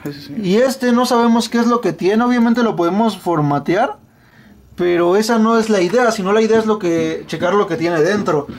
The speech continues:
Speaker 2: Quizás tiene algún sistema operativo, tiene algo,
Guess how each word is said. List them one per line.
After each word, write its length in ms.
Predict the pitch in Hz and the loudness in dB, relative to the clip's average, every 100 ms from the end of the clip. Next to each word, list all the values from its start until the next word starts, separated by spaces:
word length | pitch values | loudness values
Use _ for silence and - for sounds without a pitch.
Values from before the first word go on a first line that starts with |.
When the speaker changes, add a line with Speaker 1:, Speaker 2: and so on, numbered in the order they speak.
| - - | -16 -12
Speaker 2:
Quizás 260 | 160 160 190 | -4 -2 0
tiene 160 | 214 208 | 0 0
algún 240 | 185 202 | 0 -2
sistema 300 | 190 190 196 | -4 -4 -4
operativo, 800 | 185 156 143 170 208 214 202 196 | -2 0 0 0 0 0 2 0
tiene 280 | 196 190 185 | 0 -2 0
algo, 380 | 214 226 240 | 0 2 0